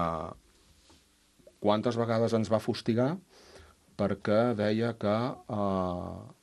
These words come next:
el procediment d'atorgament de subvencions era excessivament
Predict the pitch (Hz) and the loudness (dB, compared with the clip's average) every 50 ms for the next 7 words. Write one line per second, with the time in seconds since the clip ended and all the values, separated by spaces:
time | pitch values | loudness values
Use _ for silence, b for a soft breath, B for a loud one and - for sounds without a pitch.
0 | _ _ _ - 95 - 101 95 - 98 92 95 101 104 107 98 95 110 98 90 | _ _ _ -14 -10 -8 -8 -4 -2 0 0 2 2 0 0 0 0 -2 -2 0
1 | 95 92 101 101 95 87 87 - 113 98 92 95 87 85 - - 104 104 107 113 | 0 0 0 0 -2 -2 -4 -4 -4 -2 -2 -2 -2 -4 -2 -2 0 0 0 -2
2 | 113 - - - - _ _ _ _ - 104 101 110 110 113 - - 127 - - | -4 -8 -12 -14 -16 _ _ _ _ -6 -2 2 4 4 4 4 2 -4 -6 -4
3 | - 110 - - 120 110 104 104 104 107 110 104 101 104 | -4 -4 0 2 2 4 4 4 4 4 4 4 2 0